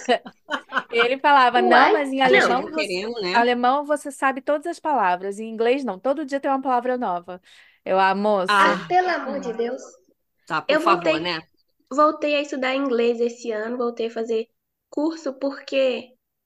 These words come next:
Speaker 2: eu tava usando a estrutura gramatical de alemão em inglês e tava perdendo meu inglês.
Speaker 3: É.
Speaker 2: Aí, eu, eu, eu voltei pro inglês e falei, "Gente,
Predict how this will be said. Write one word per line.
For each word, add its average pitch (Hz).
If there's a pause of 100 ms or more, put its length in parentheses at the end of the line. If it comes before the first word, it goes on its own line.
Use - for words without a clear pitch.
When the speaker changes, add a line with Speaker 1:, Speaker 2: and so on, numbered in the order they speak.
(100)
Speaker 2:
eu 277
tava 277
usando 269 (480)
a 262
estrutura 302
gramatical 311 (160)
de 262
alemão 302
em 294
inglês 247
e 370
tava 262
perdendo 370
meu 339
inglês. 208 (560)
Speaker 3:
É. 180 (460)
Speaker 2:
Aí, 320
eu, 311
eu, 349
eu 330
voltei 339
pro 311
inglês 285
e 302
falei, 302
"Gente, 302